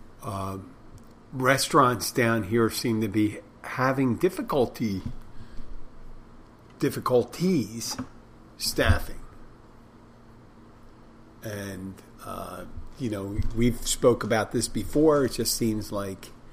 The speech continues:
you know, everyone's trying to guess. They say they don't feel like working and things like that. But the, is, there are stories out there about record numbers of people quitting.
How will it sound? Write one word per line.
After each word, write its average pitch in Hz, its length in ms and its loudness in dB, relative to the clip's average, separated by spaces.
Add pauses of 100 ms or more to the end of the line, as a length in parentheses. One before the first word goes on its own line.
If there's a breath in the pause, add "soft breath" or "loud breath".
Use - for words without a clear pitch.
(720 loud breath)
you 113 100 0
know, 98 80 0
everyone's 113 400 6
trying 113 260 2
to 101 60 0
guess. 104 300 0
They 104 60 -4
say 110 160 -2
they 101 140 -2
don't 101 220 -2
feel 107 140 -2
like 95 200 -4
working 110 440 6
and 104 180 -4
things 101 200 -2
like 95 200 -4
that. 110 260 -2
But 107 420 -4
the, 117 760 2 (840)
is, 113 320 2
there 120 380 6
are 127 300 4
stories 139 600 2
out 123 260 2
there 131 280 4
about 113 440 -2
record 123 420 0
numbers 117 460 0
of 101 140 -6
people 117 360 -2
quitting. - 520 -2